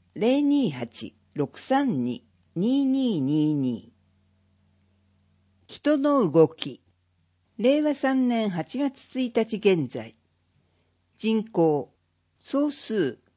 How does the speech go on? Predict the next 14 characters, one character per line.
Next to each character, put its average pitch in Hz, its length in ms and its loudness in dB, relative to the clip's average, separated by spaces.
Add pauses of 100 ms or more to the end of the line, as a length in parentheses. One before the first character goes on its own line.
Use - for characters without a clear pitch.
(240)
五 165 140 0
十 294 320 0
一 277 240 -4
万 262 260 0
七 156 240 0
千 262 300 -2
五 156 100 -2
百 147 240 -6
十 170 320 0
六 170 240 0
人。 123 240 -8 (840)
前 240 280 2
月 - 260 -6
比、 - 240 -16